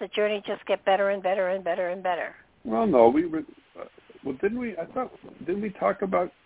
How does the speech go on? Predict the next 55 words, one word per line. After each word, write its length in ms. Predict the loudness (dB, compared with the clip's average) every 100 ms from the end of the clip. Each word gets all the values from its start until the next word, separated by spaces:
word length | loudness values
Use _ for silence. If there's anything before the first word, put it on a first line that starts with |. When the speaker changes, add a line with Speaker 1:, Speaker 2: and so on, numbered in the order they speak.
| _
Speaker 2:
having 280 | -2 0 2
your 120 | 0
spiritual 360 | 0 -2 2 2
evolution? 580 | 2 0 -2 -4 -6 -6 _ _ _ _ _ _
Excuse 220 | -2 0
me 120 | 0 0
for 120 | 0
asking 340 | 0 0 -2 4
that, 220 | 4 4
Speaker 1:
Huh? 100 | 2 0 -8 -16 0
Speaker 2:
but, 60 |
um, 340 | 2 2 0 -4 _ _ _ _ _ _ -8
I 60 | -4
maybe 220 | -2 -2
I 40 | -4
forgot 340 | -4 -2 -2
that. 100 | 0
I 40 | 0
thought, 260 | 0 -4 -4
I 80 | -6
thought 160 | -4 -4
we 120 | 0
were 120 | 0
on 100 | 0
the 80 | -2 -4
show, 100 | -6 -6 -14 -8 0
but 220 | 0 0
there 260 | -6 0 0
is 140 | -2 -4
a, 300 | -6 -4 -4 -6
um, 220 | -10 -14 _ _ -20 _ -6
that's 180 | -4 -2
a 60 |
whole 220 | -2 -2
other 140 | -4 -8 -8
subject. 360 | -8 -8 -12 -12
I 60 | -12
think 160 | -14 -12
we 80 | -6
gotta 200 | -6 -4
go 140 | -4
<laughs> 40 | -2
on 160 | -2 0
another 580 | -2 -2 -4 -6 -8 -12 -4
session 400 | -4 -2 -6 -8
for 100 | -10
that 320 | -10 -8 -10 -8
one. 120 | -12 -14
<laughs> 40 | -18 -20 -20 -12 -12 -12 _ _ _ _ _ -4 0
But 240 | 0 -2
you 180 | -2 -2
returned 480 | -2 -4 -4 -4 -6
from 140 | -10
the 80 | -10
place 260 | -6 -4